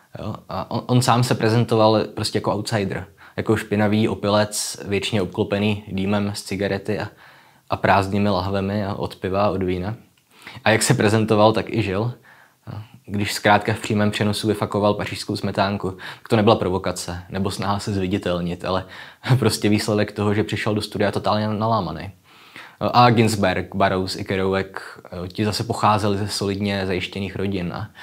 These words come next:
studovali na prestižní univerzitě. Zatímco Bukovský strávil naprostou většinu života v relativní chudobě. A, a jak už jsem o tom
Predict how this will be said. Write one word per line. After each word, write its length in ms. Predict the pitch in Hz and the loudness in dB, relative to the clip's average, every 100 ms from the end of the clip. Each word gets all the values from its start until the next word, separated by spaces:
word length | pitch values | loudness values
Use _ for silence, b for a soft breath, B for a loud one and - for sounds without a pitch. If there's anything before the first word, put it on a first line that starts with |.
| B B - | B B -8
studovali 500 | - 104 101 98 95 | -2 2 4 4 2
na 100 | 92 | -2
prestižní 460 | 95 - 98 101 | -6 -4 -4 -2
univerzitě. 640 | 92 101 95 90 85 82 85 - _ _ _ _ _ - | -2 -2 -2 -4 -6 -8 -8 -20 _ _ _ _ _ -2
Zatímco 380 | 117 101 104 98 | 2 4 2 2
Bukovský 500 | 101 90 101 - 104 | 0 0 -4 -2 -4
strávil 520 | - 98 95 95 98 95 B B - | -2 2 2 2 0 -4 B B -2
naprostou 400 | 104 107 - 104 | 0 0 0 0
většinu 340 | 98 - 101 | 0 -2 -2
života 360 | 95 98 95 98 | 0 -2 0 0
v 60 | |
relativní 400 | 95 95 95 98 | 2 -2 -2 -4
chudobě. 480 | 101 - 98 98 92 | -4 -4 -4 -4 -8
A, 220 | - 95 - _ _ B B B B | -10 -12 -14 _ _ B B B B
a 60 | |
jak 100 | 107 | 2
už 80 | 123 | 4
jsem 140 | 131 | 2
o 40 | 113 | 4
tom 360 | 135 120 110 | 6 6 4